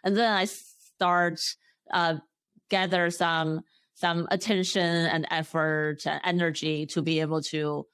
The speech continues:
look at it. Okay, now let me look at this and, uh,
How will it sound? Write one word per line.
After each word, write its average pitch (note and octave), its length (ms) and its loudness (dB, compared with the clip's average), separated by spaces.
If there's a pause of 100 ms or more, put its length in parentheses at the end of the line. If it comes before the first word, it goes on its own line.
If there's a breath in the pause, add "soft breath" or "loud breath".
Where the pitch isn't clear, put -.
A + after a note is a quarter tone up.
(180)
look G#3 220 0
at E3+ 140 -4
it. D3+ 260 -4 (300)
Okay, F3+ 300 0
now D#3+ 540 2 (400 soft breath)
let F3 120 0
me F3+ 140 4
look G3+ 280 2
at D#3 200 -2
this G2+ 440 -10
and, D#3 680 0
uh, D3+ 340 0